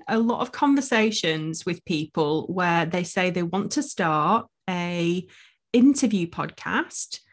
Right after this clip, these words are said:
And when I push a little bit deeper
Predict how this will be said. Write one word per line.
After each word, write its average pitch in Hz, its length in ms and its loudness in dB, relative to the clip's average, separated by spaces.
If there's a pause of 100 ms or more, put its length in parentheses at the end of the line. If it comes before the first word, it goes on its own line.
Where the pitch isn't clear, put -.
(500)
And 190 400 4
when 196 140 2
I 185 80 2
push 262 400 -2
a 240 40 0
little 214 220 0
bit 185 240 -4
deeper 226 560 2